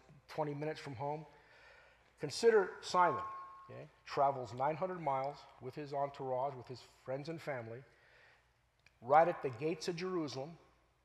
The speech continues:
okay, reaching, reaching the, uh, the, the, uh, the, the focal point of, of his journey. He's right there looking at it, see the, see the, see it, you know, see it in your headlights,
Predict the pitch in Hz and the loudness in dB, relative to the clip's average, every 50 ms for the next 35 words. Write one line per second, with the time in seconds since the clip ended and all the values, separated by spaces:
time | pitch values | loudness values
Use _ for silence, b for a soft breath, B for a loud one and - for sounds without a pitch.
0 | _ _ _ - 110 110 - 127 131 143 151 135 - - 117 123 147 151 - 175 | _ _ _ -14 -14 -12 -10 -10 -10 -10 -12 -16 -20 -18 -14 -12 -12 -10 -10 -10
1 | 160 156 135 127 143 160 156 - 175 170 165 160 160 156 151 143 139 131 - B | -10 -10 -10 -8 -10 -8 -8 -6 -6 -6 -6 -4 -4 -2 0 0 0 -2 -4 B
2 | B B B B B B B B - 127 123 120 113 - 123 113 120 120 117 117 | B B B B B B B B -6 -4 -4 -4 -6 -8 -12 -16 -14 -12 -12 -12
3 | 113 113 110 113 - - - 110 110 110 107 - 123 113 107 107 107 104 101 101 | -12 -12 -14 -16 -20 -20 -20 -20 -20 -20 -20 -20 -20 -20 -20 -18 -18 -18 -20 -20
4 | - _ _ _ _ - - 151 147 - 165 - - 160 160 170 180 - 160 127 | -20 _ _ _ _ -4 -4 -4 -4 -4 -8 -6 -2 -2 -2 -2 -4 -6 -12 -14
5 | 113 - - - - - 135 120 - - 151 151 143 151 156 170 175 160 127 123 | -16 -16 -20 -20 -20 -14 -14 -14 -10 -8 -8 -8 -6 -4 -2 0 0 0 -2 -4
6 | 135 139 - - - - _ b b b b b b b b b b _ _ _ | -8 -10 -14 -20 -20 -20 _ b b b b b b b b b b _ _ _
7 | - - - - 131 123 113 110 113 135 151 170 170 - - 170 165 165 156 165 | -20 -20 -20 -12 -12 -10 -10 -6 2 4 4 4 4 0 -2 0 0 0 0 0
8 | 185 196 - - 147 135 131 131 127 135 147 - - - - - - _ _ _ | -2 -2 -2 -2 -4 -4 -2 -2 -2 -4 -4 -10 -14 -20 -20 -20 -20 _ _ _
9 | _ _ _ _ _ _ _ _ _ _ _ _ - - - - - 160 170 180 | _ _ _ _ _ _ _ _ _ _ _ _ -18 -12 -8 -6 -6 -6 -4 -4
10 | 180 156 151 139 123 131 - - - - 170 160 139 131 120 117 - - - - | -4 0 0 0 0 -2 -6 -12 -8 -6 -6 -6 -4 -4 -4 -6 -6 -10 -20 -20
11 | - _ _ - - - 160 143 131 - - - - _ _ - 143 139 135 131 | -20 _ _ -16 -12 -8 -8 -8 -8 -10 -14 -20 -20 _ _ -20 -20 -18 -16 -8
12 | 127 139 147 135 - - - 170 180 180 180 180 185 165 180 185 143 131 123 123 | -4 -4 -4 -4 -6 -8 -6 -4 -4 -4 -4 -4 -4 0 0 0 2 2 0 0
13 | 131 151 - - | 0 -2 -4 -12